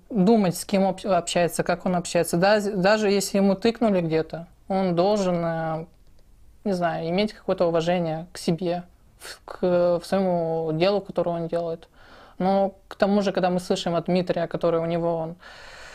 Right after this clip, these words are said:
он инвалид, его ударяли, да, и мэр об этом знал, и он молчал. Ну, то есть он знал, и он продолжал ударять, к примеру, да, он вообще с агрессией к нему, в его сторону. Это неправильно. И он еще говорит, что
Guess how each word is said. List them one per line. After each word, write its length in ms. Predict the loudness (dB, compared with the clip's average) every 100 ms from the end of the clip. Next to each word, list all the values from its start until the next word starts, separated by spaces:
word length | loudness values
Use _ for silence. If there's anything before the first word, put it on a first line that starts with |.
| -20 -2
он 180 | 2 4
инвалид, 400 | 4 4 2 -2 -12 -18 -12 -2
его 260 | 2 2
ударяли, 500 | 2 2 4 4 4 2
да, 320 | 0 0 -4
и 60 | -2
мэр 220 | 2 2
об 100 | 2
этом 220 | 0 -2
знал, 340 | -4 -4 -6 -8 -18 -20 _
и 80 | -2
он 160 | 0
молчал. 460 | 0 -2 -2 -6 -6 -6 0
Ну, 120 | 2
то 120 | 2
есть 120 | 2
он 200 | 2 2
знал, 340 | 4 4 4 4
и 60 |
он 260 | 4 2 0
продолжал 560 | 0 2 4 2 2
ударять, 460 | 2 2 2 0 -4
к 40 | -12
примеру, 440 | -8 -6 -4 -2
да, 260 | 0 0 0
он 140 | -4
вообще 260 | -6 -4 -4
с 120 | -2
агрессией 500 | 0 0 0 -4 -8
к 100 | -6
нему, 280 | -8 -8 -8
в 240 | -4 -2
его 240 | 0 0
сторону. 420 | -2 -2 -2 -4 -10 _ -20 -20 -20 _ _ _ -20 _ _ _
Это 220 | -4 -2
неправильно. 460 | -2 0 0 -2 -6 -14 _ _ _ -20 0
И 60 | 2
он 140 | 4
еще 180 | 4 2
говорит, 280 | 2 2 0
что 260 | -2 -2